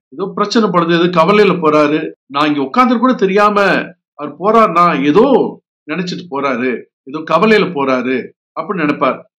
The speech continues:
எதிர்மறையாக நினைக்கிறவர்கள், நெகட்டிவா think பண்றவங்க என்ன செய்வாங்க? "பாரு, நான் இங்க உட்கார்ந்து கூட தெரியாம போறான் பாரு,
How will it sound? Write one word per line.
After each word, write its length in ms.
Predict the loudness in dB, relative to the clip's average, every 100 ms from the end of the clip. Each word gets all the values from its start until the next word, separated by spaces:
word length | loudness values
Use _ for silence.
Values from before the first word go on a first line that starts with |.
| _ _ -10
எதிர்மறையாக 680 | -2 0 4 4 6 4 2
நினைக்கிறவர்கள், 640 | 2 0 2 4 4 2
நெகட்டிவா 480 | 2 2 2 4 4
think 320 | 4 0 -4 -6
பண்றவங்க 300 | -4 0 2
என்ன 140 | 2
செய்வாங்க? 400 | 2 2 2 2 0 -2 -6 _ _
"பாரு, 280 | -6 -4 -4 -6 -14 _
நான் 220 | -6 -2
இங்க 120 | 0 -2
உட்கார்ந்து 400 | 0 2 2 2
கூட 160 | 2
தெரியாம 420 | 4 4 4 2
போறான் 280 | 2 2 2
பாரு, 280 | 0 -4 -8